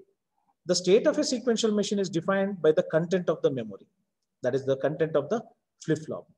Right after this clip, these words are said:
If I have two flip-flops, and if the content of both the flip-flops is zero, zero, then I will say that it is in the, it is a zero state. Okay, that is what we mean by. Okay, so state variable,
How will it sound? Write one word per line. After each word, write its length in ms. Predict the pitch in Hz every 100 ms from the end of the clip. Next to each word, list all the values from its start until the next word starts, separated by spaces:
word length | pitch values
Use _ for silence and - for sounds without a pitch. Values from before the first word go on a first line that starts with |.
| _ _ -
If 140 | 175 196
I 60 |
have 200 | 185 180
two 120 | 277
flip-flops, 600 | 233 190 - 139 180 - - _ _ _ -
and 220 | 180 196
if 100 | 196
the 80 | 196
content 460 | 196 190 208 254 247
of 160 | 247 -
both 220 | 160 220
the 100 | 220
flip-flops 400 | 214 220 220 202
is 120 | 214 156
zero, 220 | 196 202
zero, 380 | 147 120 117 - _ _ -
then 160 | 233
I 40 | 226
will 140 | 196
say 180 | 208 214
that 220 | 180 170
it 100 | 170
is 120 | 160
in 80 | 170
the, 160 | 220 254 _ _ -
it 120 | 170
is 120 | 160
a 120 | 214 - - 131
zero 240 | 165 143
state. 320 | - - - - _ _ _ _ _ _
Okay, 180 | 151 202 131 143
that 160 | 131
is 100 | 120
what 140 | 113 -
we 100 | 107
mean 240 | 104 95 90
by. 80 | - _ _ _ -
Okay, 160 | 131 214 _ _ _ _ _ _ _ _ _ _
so 300 | - 147 135
state 300 | 135 202 214
variable, 440 | 233 233 226 359